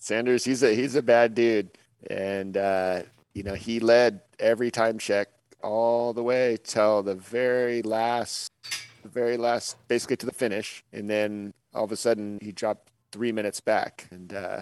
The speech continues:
there, people are kinda wondering what's going on. And basically it looks like he just, he just stopped.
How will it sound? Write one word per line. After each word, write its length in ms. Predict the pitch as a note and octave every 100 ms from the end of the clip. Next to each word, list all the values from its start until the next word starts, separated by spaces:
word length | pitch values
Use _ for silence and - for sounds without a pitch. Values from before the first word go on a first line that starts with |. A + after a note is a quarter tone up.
| -
there, 160 | - F#2+
people 220 | - G#2
are 60 | G2
kinda 220 | G#2 G2
wondering 360 | F#2+ G2+ G2 F#2+
what's 160 | F#2
going 220 | - F#2 G2+
on. 300 | A2 A2+ G2+
And 200 | F2 F2 _ - G2
basically 340 | A2+ - B2
it 60 | G#2+
looks 220 | A#2 -
like 180 | F#2+ -
he 120 | A#2
just, 360 | C3+ - - - -
he 120 | - B2
just 200 | F3 -
stopped. 500 | - D#3 - -